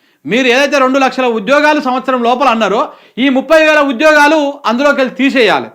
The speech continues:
ఇప్పటిదాకా ఒక్క ఎగ్జామ్ కూడా జరగలేదు. జరిగిందా? డిసెంబర్ ఏడు తారీఖు నుంచి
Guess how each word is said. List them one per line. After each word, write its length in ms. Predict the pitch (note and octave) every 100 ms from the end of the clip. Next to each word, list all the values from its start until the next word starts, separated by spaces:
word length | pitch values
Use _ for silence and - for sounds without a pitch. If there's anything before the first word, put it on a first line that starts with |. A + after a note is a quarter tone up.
| _ _ _ _
ఇప్పటిదాకా 560 | A3+ - D#4 D4 E4 D#4
ఒక్క 280 | D4 C#4+ E4+
ఎగ్జామ్ 400 | E4 B3 D#4 D4
కూడా 140 | D4+
జరగలేదు. 360 | C4+ B3+ B3+ G#3+
జరిగిందా? 420 | B3 C#4 C4 C#4 C#4 - _
డిసెంబర్ 420 | - B3 D#4 D4 C#4
ఏడు 140 | C4+
తారీఖు 300 | C4 B3+ A#3+
నుంచి 380 | B3+ A#3+ D4+